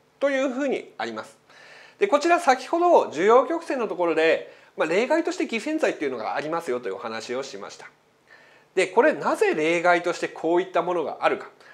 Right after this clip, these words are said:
まあ、実は詳しい内容については、まあ、後ほど説明をさせていただきますので、え、ここでは詳しくは説明しませんけれども、え、テキストの方でもアイルランドですかね。アイルランドのジャガイモ基金、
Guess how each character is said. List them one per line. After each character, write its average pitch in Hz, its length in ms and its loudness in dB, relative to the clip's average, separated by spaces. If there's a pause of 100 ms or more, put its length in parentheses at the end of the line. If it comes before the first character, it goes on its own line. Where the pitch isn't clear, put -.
(180)
ま 151 80 -4
あ、 160 40 -8
実 220 240 0
は 415 100 8
詳 262 360 6
し 392 240 0
い - 20 4
内 226 180 2
容 208 120 4
に 202 80 0
つ 214 120 -4
い 185 60 -4
て 165 80 2
は、 165 400 6 (280)
ま 196 60 -2
あ、 190 40 2
後 202 200 4
ほ 294 100 4
ど 277 120 6
説 240 260 -2
明 262 160 2
を 269 80 2
さ 247 140 -4
せ 254 120 -6
て 254 160 -6
い 233 60 -8
た 240 100 4
だ 240 120 2
き 262 100 -6
ま 262 160 0
す 254 100 -4
の 127 140 -2
で、 143 460 2 (320)
え、 180 120 0
こ - 220 6
こ 349 100 8
で 370 100 4
は 339 100 2
詳 202 240 6
し 220 80 -10
く 202 80 -2
は 135 80 0
説 135 260 -10
明 151 160 -4
し 151 140 -10
ま 165 120 -2
せ 202 140 0
ん 131 80 -6
け 107 80 -10
れ 98 80 -12
ど 113 80 -4
も、 190 400 2 (340)
え、 202 120 0
テ 302 140 0
キ 370 140 2
ス - 80 -6
ト 262 80 2
の 202 100 4
方 185 120 4
で 147 80 2
も 120 160 -8
ア 214 140 8
イ 302 80 2
ル 359 80 2
ラ 415 120 4
ン 339 60 2
ド 131 60 -2
で 107 80 -10
す - 80 -12
か 110 80 -6
ね。 147 260 -2 (220)
ア 220 160 6
イ 285 80 2
ル 302 80 -4
ラ 311 160 2
ン 285 80 -6
ド 202 100 0
の 139 100 -2
ジ 123 120 -8
ャ 151 100 0
ガ 214 160 4
イ 247 60 2
モ 247 120 -2
基 - 120 -14
金、 - 180 -8